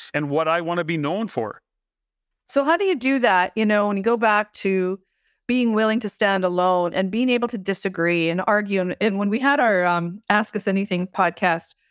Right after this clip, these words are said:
Speaker 2: that was one of the things is, "How do you, do you guys ever fight? Do you ever disagree?" And of course we do, because we don't have the same values on everything. We don't have the same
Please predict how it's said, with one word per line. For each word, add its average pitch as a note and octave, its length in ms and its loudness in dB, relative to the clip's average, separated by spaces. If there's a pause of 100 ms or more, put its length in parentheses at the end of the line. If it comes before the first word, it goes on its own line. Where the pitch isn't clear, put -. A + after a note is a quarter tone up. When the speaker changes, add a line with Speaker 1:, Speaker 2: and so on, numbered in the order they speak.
Speaker 2:
that C#4 100 2
was C#4+ 140 0
one B3+ 120 2
of B3 60 0
the A#3+ 80 2
things G3+ 340 0
is, F#3 80 -4
"How A#3 140 4
do C#4 80 0
you, B3+ 100 0
do G#3 100 -6
you B3 60 2
guys E4+ 260 -2
ever G#3 220 0
fight? F3+ 320 0
Do G3 80 -4
you G3 40 4
ever A#3 120 0
disagree?" G3+ 640 -2
And A3 140 2
of A#3 100 -8
course - 480 -2
we C4+ 140 0
do, F3+ 240 -2 (580)
because A#3+ 380 -2
we C#4 140 0
don't C#4 300 0
have C#4 160 0
the A#3+ 80 0
same A3 240 -2
values F3 380 2
on E3+ 160 2
everything. E3 400 -2
We G3+ 120 -2
don't C#4+ 420 0
have A3+ 260 2
the G#3+ 60 -6
same F#3+ 360 -2